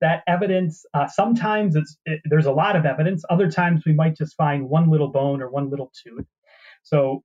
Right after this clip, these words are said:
each case is different. And like detectives, we have to interpret that evidence in order to make a reasonable guess or a reasonable, uh, inference about what happened in the past. So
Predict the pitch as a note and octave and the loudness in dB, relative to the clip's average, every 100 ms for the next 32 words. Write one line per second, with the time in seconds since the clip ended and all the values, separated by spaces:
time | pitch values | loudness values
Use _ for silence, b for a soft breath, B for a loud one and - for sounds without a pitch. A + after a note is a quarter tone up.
0 | _ _ _ G3+ E3 - F3+ D#3+ - C#3 | _ _ _ -4 -4 -2 -2 0 -4 -6
1 | C#3 - C3+ D#3+ - B B B F#3+ G3+ | -4 -4 -4 -6 -8 B B B 0 2
2 | A#3 A#3 A3+ - G#3 - F#3 D#3 F3+ D#3+ | 2 0 -4 -4 -6 -2 -2 0 0 0
3 | G3+ - G3 D#3+ C#3 - A3 E3 D#3 D3 | 0 -2 0 0 0 0 0 0 -2 0
4 | C3 C3 B2+ B2 A#2+ C3+ _ _ b b | 0 0 -2 -8 -14 -16 _ _ b b
5 | D3+ D3 D3+ D3+ C#3+ D#3+ D#3 D#3 C#3+ C#3 | 2 4 4 2 2 2 4 2 -2 -2
6 | C3+ F3 G3+ E3 F3+ D3+ D3 D3 C#3+ C#3 | 0 2 2 2 2 0 0 0 2 -2
7 | - b b b D#3 A3+ E3 - D#3 - | -6 b b b -6 0 2 2 -4 -10
8 | E3 C#3 C3 C3 D#3+ D#3+ E3+ D3 D3+ C#3+ | -2 0 0 2 2 4 2 0 0 0
9 | C#3 C3 C3 A#2+ A#2+ - F#3 D#3+ D#3 C#3 | 0 -2 -4 -8 -6 0 0 2 -2 -2
10 | - C3 C#3+ C3 D3 C3 B2+ B2 C#3 - | -2 -2 -2 -2 -2 -2 -6 -10 -14 -6
11 | D#4 - - - _ B B B - G#3 | -4 -4 -8 -18 _ B B B -2 0
12 | G3+ | 0